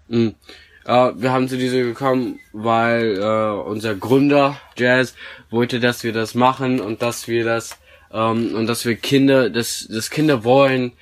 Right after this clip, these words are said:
dass sie das Recht haben, das zu machen. Und, äh, als er gesagt hat, ein Beispiel war, dass die paar Kinder überall in der Welt, aber es gibt viele Kinder überall in der Welt, die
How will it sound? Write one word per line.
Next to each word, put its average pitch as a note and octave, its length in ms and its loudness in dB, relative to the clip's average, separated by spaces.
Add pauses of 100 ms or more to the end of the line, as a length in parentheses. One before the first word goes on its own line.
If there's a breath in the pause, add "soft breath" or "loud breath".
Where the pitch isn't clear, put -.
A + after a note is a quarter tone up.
(300 loud breath)
dass A2 120 -10
sie A2+ 140 -6
das A2 160 -6
Recht A#2+ 280 0
haben, G#2 220 0
das G2+ 140 -8
zu A2 80 -6
machen. G#2+ 300 -2 (280 loud breath)
Und, G#2+ 220 -4
äh, A#2+ 40 4
als A2 340 2
er G#2+ 60 -6
gesagt A2+ 440 -2
hat, A2 180 0
ein G#2+ 140 -6
Beispiel A2+ 500 0
war, A2 280 4
dass G#2+ 260 -8
die F#2 240 -12
paar - 280 -4
Kinder A2+ 380 -2
überall A2+ 360 -2
in G#2 80 -4
der F#2+ 100 -6
Welt, A2 380 0 (340 loud breath)
aber G#2+ 160 -2
es G2+ 140 -6
gibt G2+ 180 -6
viele C3+ 260 4
Kinder A#2+ 260 -2
überall A2 260 0
in G#2 80 -2
der G#2 80 -2
Welt, A2 220 0 (360 loud breath)
die G#2+ 160 -6